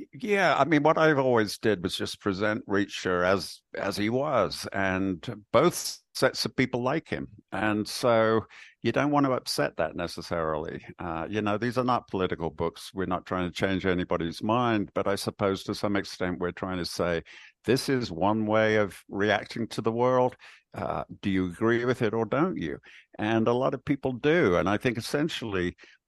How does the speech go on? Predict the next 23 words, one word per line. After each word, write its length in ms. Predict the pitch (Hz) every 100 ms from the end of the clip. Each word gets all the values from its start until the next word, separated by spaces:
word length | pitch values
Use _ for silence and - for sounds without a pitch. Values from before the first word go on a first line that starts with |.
| _
that 280 | - 120 - - _ _ -
illustrates 840 | 151 208 196 - 95 90 82 -
the 100 | -
stupidity 720 | - - 101 - 127 156 90 76
of 140 | 69
the 80 | 78
divide, 680 | 80 82 80 76 78 - -
because 420 | 101 - 107 107
most 640 | 113 127 165 175 - - -
people 680 | 170 185 - 73 65 62 - _
feel 420 | - - 113 107 98
the 120 | 101
same 360 | - 117 127
about 360 | 92 - - - -
things. 300 | 73 - -
Most 400 | - 131 147 -
people 260 | 135 127 113
want 160 | 107 110
to 40 |
do 140 | 104 107
the 120 | 107
right 240 | 104 101 -
thing. 340 | 104 98 98